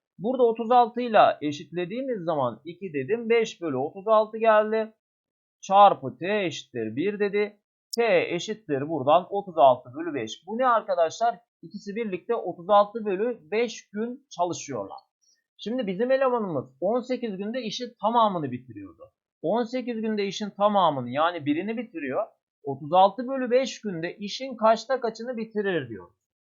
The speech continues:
Şimdi burası azaldı. E, gün azaldıysa işin de miktarı azalacak. Yani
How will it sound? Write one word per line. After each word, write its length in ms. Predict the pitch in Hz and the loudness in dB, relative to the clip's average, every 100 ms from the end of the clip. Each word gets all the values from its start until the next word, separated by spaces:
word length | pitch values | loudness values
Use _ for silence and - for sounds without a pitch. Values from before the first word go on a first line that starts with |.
| _ _ _ _ - | _ _ _ _ -14
Şimdi 300 | 165 196 208 | -6 -4 2
burası 400 | 254 240 233 220 | 4 4 4 6
azaldı. 720 | 226 220 247 208 185 269 - - | 6 8 8 8 4 -2 -4 -4
E, 300 | 143 147 - _ _ _ _ 127 | 0 0 -2 _ _ _ _ -20
gün 320 | 120 143 220 | -8 -2 2
azaldıysa 1040 | 226 220 233 226 214 247 220 - 262 - _ _ _ _ 143 | 2 6 6 6 4 0 -2 -2 -4 -4 _ _ _ _ -10
işin 420 | 131 - 233 262 | -8 -6 -2 4
de 120 | 262 | 4
miktarı 480 | 220 220 220 226 277 | 4 0 4 6 6
azalacak. 680 | 269 233 220 160 127 120 131 | 4 2 0 0 -2 -2 0
Yani 320 | 135 160 | 0 -2